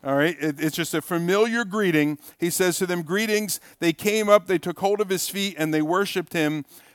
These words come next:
Then Jesus said to them, "Do not be afraid. Go and tell my brothers to go to Galilee,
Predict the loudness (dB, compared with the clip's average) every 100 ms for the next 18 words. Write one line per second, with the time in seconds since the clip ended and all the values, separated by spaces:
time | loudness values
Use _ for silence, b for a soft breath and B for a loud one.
0 | -2 0 0 0 2 2 4 4 4 2
1 | 0 0 0 0 0 -6 -2 2 2 2
2 | -4 _ _ -20 _ _ _ _ _ _
3 | _ _ _ B B _ 2 2 2 2
4 | 4 2 2 0 0 -4 -6 -2 0 0
5 | 2 6 6 4 0 -2